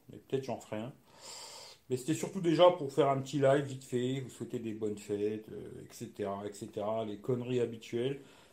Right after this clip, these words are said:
Mais profitez, et puis, euh, faites attention à vous, et puis voilà, quoi, essayez de profiter, et puis,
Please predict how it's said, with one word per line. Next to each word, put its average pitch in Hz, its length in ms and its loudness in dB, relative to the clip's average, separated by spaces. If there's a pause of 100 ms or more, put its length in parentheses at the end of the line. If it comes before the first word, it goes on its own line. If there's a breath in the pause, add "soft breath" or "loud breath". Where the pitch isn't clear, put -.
(340 loud breath)
Mais 139 320 4
profitez, 139 840 0
et 117 40 4
puis, 110 300 -6
euh, 104 480 -4 (100)
faites 123 160 -4
attention 120 500 0
à 107 40 -2
vous, 107 340 -6
et 101 40 -6
puis - 180 -16
voilà, 98 240 -4
quoi, 101 260 -8
essayez 113 240 -6
de - 60 -16
profiter, 120 640 -4
et 110 40 -2
puis, 101 140 -8